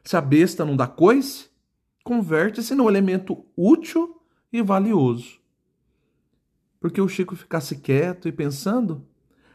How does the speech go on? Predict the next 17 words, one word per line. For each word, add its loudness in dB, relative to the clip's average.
a -10
Dona -2
Maria 0
João -2
de 0
Deus 2
acrescentou, -4
né? -2
"Você -2
não 2
acha 2
que -8
é -4
bem -2
assim, -2
meu -2
filho?" -12